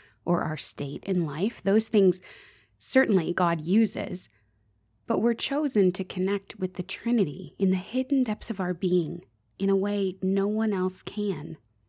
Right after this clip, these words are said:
What the Father, Son, and Holy Spirit are doing within you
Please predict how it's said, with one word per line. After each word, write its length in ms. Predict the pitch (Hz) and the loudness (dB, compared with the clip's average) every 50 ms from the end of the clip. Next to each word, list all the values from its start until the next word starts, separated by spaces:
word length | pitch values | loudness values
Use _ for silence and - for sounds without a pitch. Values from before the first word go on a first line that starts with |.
| _ _ _ _ _ _ _ _ _ _ _ _ _ _ _ _ _ - | _ _ _ _ _ _ _ _ _ _ _ _ _ _ _ _ _ -6
What 160 | 208 202 - | -4 -4 -2
the 80 | 214 | -4
Father, 760 | 190 - - - 196 196 208 214 214 214 220 220 220 226 226 _ _ - | -4 -4 -4 -4 -4 -2 -2 -2 -2 -2 -2 -2 -2 -4 -8 _ _ -14
Son, 720 | - - - - 196 190 202 208 208 208 202 202 202 - - | -12 -6 -2 0 0 2 2 2 2 2 0 0 -2 -4 -4
and 160 | - 175 175 | -2 -2 -2
Holy 380 | - - 196 196 196 190 190 185 | -2 -2 -2 -2 0 2 0 0
Spirit 460 | - - - 190 185 180 180 180 - | -2 -4 -4 -2 0 0 0 -2 -2
are 120 | 175 180 | -4 -4
doing 440 | 175 175 - 180 170 180 180 170 175 | -4 -4 -2 -2 0 0 2 2 0
within 380 | 170 151 - - 175 180 196 208 | 0 -2 -4 -2 0 0 2 2
you 300 | 214 226 240 254 269 | 2 0 0 -2 -4